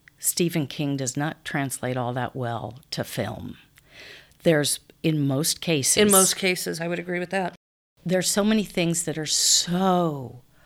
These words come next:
Speaker 1: believable and scary in my mind that once I see something tried to be portrayed that way on screen, it just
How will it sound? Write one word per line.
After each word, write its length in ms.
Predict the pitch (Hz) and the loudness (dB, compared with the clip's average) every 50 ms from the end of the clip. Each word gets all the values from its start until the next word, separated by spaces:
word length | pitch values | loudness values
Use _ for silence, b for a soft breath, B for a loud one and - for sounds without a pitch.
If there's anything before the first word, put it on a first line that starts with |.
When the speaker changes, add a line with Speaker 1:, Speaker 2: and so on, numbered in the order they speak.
| B B B B B B B B B _ _ - | B B B B B B B B B _ _ -4
Speaker 1:
believable 640 | 175 165 165 175 180 175 147 160 165 143 - 143 139 | -2 0 0 0 0 0 0 -2 -4 -4 -4 -6 -6
and 140 | 127 - - | -2 -2 -2
scary 480 | - - - 175 156 160 170 156 147 | -2 -2 -4 -6 -4 -4 -4 -4 -4
in 100 | 143 143 | -4 -4
my 160 | 139 139 139 | -4 -4 -4
mind 640 | 139 143 143 147 156 151 143 131 131 131 123 - - | -4 -4 -4 -4 -4 -4 -4 -4 -4 -6 -8 -8 -8
that 140 | - - - | -10 -8 -4
once 260 | 165 170 170 165 - | -4 -2 -2 -4 -4
I 60 | 156 | -6
see 260 | 143 - - - 160 147 | -6 -6 -4 -4 -4 -6
something 380 | - - 170 - - 151 147 | -6 -4 -6 -6 -6 -8 -10
tried 300 | - - - 151 151 147 | -8 -6 -4 -4 -4 -4
to 60 | 139 | -6
be 160 | 131 143 139 131 | -8 -8 -8 -8
portrayed 520 | - - 165 - - - 165 151 147 139 | -8 -8 -8 -8 -8 -6 -6 -6 -4 -2
that 160 | 139 131 - | -4 -4 -2
way 200 | - 151 151 151 | -4 -4 -4 -4
on 140 | 143 135 139 | -4 -4 -4
screen, 720 | 135 - - - - 165 156 147 135 139 135 131 131 139 - _ _ - | -2 -2 -4 -4 -4 -4 -4 -4 -4 -4 -6 -6 -8 -10 -14 _ _ -8
it 220 | 175 170 170 - | -8 -8 -8 -6
just 360 | - 170 143 - - - - | -4 -4 -4 -4 -4 -6 -8